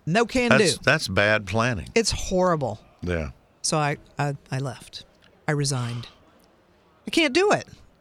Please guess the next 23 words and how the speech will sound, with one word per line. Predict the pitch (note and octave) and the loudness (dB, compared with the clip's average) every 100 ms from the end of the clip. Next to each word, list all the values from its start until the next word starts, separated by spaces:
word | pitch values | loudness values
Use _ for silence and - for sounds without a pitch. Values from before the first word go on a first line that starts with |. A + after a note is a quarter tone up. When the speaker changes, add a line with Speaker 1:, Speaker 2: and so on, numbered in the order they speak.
| - | 0
Speaker 1:
I | |
can't | - - G#3+ | 4 4 4
Speaker 2:
No. | |
Speaker 1:
run | A3 | 4
my | G3+ E3 | 4 2
ass | F3+ D3+ - - - - | 4 2 0 -4 -8 -4
to | F#3 | -2
give | F3 D#3 | 0 0
somebody | G#3 F#3+ E3+ | 2 2 2
else | F3 - | 0 0
half. | F3 C3+ - - | 0 0 -2 -2
That, | F3+ E3 | 0 2
are | |
you | F3 | 4
Speaker 2:
No, | G#3+ G#2+ | 4 4
Speaker 1:
kidding | - - | 4 4
Speaker 2:
that's | - | 2
Speaker 1:
me? | - | 0
Speaker 2:
nuts. | D#2+ D2 G#2+ | -2 -2 -2
If | G2+ | 0
you, | B2+ - - - | -2 -4 -2 2
if | C3+ | 4
you | D3+ | 4